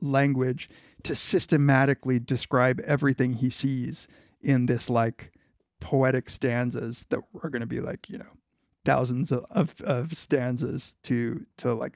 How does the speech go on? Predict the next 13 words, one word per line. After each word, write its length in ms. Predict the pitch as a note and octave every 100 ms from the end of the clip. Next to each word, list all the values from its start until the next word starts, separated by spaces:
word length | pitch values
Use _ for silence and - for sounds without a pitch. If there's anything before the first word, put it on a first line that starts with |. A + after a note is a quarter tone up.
| -
lay 260 | C3 C3 B2+
everything 360 | B2 B2 B2+
out. 180 | B2 - _ _ _ -
And 120 | D#3
Borges 520 | E3 F3+ F#3+ E3 - _ _ _ _
is 140 | D#3 C#3+
trying 280 | - E3 C#3+
to 80 | C3
just 240 | C3+ B2+
give 120 | C3+
us 140 | C3 A2+
a 60 |
flavor, 720 | A#2+ - B2+ C3 - A#2 -